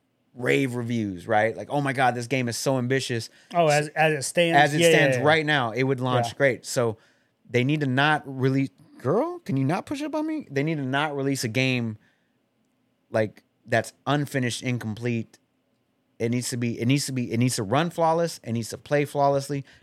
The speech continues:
Speaker 1: Not saying that there isn't gonna be bugs. I get that part. There's gonna
Speaker 2: Yeah,
Speaker 1: be
Speaker 2: yeah.
Speaker 1: bugs. There's gonna be clipping, whatever. But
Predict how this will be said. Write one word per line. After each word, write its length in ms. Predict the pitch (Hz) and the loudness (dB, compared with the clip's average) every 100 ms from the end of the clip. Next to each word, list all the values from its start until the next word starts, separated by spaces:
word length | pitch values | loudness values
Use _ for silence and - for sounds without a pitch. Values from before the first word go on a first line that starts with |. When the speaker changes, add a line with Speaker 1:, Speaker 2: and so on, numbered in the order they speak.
| - | -2
Speaker 1:
Not 120 | 143 | 0
saying 180 | 196 196 | 2 0
that 80 | 190 | 2
there 120 | 208 | 2
isn't 180 | 202 202 | 2 0
gonna 120 | 196 | 0
be 60 | 175 | 2
bugs. 340 | 156 135 123 - | 4 2 0 -4
I 80 | 135 | -2
get 160 | 151 | 0
that 140 | 135 117 | 0 0
part. 220 | 95 - | -4 -4
There's 160 | 139 151 | -4 0
gonna 100 | 160 | 2
Speaker 2:
Yeah, 20 | |
Speaker 1:
be 60 | 147 | 2
Speaker 2:
yeah. 40 | |
Speaker 1:
bugs. 280 | 123 117 113 | 2 2 0
There's 120 | 123 | -4
gonna 100 | 139 | -4
be 180 | 135 127 - _ - | -2 -4 -8 _ -2
clipping, 560 | 170 156 160 151 143 | 0 0 -2 -2 -2
whatever. 420 | 123 131 127 127 120 _ _ _ | -2 0 0 -2 -8 _ _ _
But 300 | 131 123 - | 2 2 0